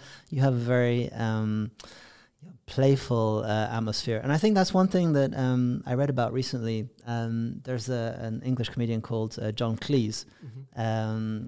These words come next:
Speaker 1: funny guy. Um, and he has his theory about, uh, creativity, also that you need a lot of space to be able to try stuff out. Um, some people might call it procrastinating.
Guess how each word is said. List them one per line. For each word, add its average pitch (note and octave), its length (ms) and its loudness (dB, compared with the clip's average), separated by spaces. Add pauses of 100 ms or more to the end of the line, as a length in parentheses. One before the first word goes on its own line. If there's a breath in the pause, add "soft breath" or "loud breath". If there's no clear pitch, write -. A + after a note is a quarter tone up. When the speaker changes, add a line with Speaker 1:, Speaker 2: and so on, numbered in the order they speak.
Speaker 1:
funny A2+ 300 -4
guy. G#2+ 380 0 (360 soft breath)
Um, A#2+ 360 2
and B2+ 140 0
he D3 140 4
has C#3+ 260 0
his A#2+ 200 2
theory D3 360 8
about, A2+ 400 2
uh, A2 180 0
creativity, C3 680 2
also C3 340 4
that A2+ 280 -2
you B2+ 120 0
need D3 260 4
a A#2 100 -2
lot C3 280 6
of B2 100 4
space C3 420 0
to - 120 -10
be B2 160 0
able C3+ 220 0
to G#2+ 440 -4
try A2 320 -4
stuff - 360 -4
out. C#3+ 300 0 (120)
Um, A2 460 -4 (340)
some C3+ 260 4
people A#2 260 -4
might A2 260 -2
call A#2+ 220 -2
it - 100 -8
procrastinating. D3+ 960 0